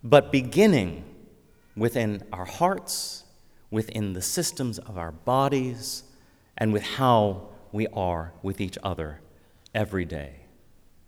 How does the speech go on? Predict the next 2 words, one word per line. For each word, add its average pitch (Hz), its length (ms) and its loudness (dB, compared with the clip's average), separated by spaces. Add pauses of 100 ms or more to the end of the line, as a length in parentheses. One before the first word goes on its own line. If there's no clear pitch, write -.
(1200)
Let's 120 320 -2
aspire 95 720 -4